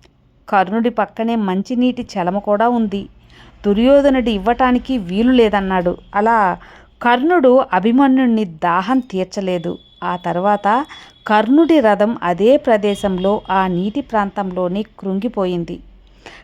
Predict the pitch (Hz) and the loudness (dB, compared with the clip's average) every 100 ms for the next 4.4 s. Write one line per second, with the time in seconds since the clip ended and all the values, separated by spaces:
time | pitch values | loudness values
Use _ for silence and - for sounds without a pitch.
0 | _ - 320 370 403 381 349 320 302 285 | _ 0 0 2 -2 2 0 2 0 2
1 | 240 262 294 269 254 240 240 214 214 208 | 0 2 2 0 -2 -6 -4 -2 -2 -4
2 | - 196 202 269 240 185 190 185 175 180 | -4 -6 -2 -2 -2 -4 -6 -8 -6 -6
3 | 175 180 - _ _ - - 190 - - | -4 -8 -16 _ _ -20 -6 -6 -6 -4
4 | 208 175 - 294 | -2 -2 0 2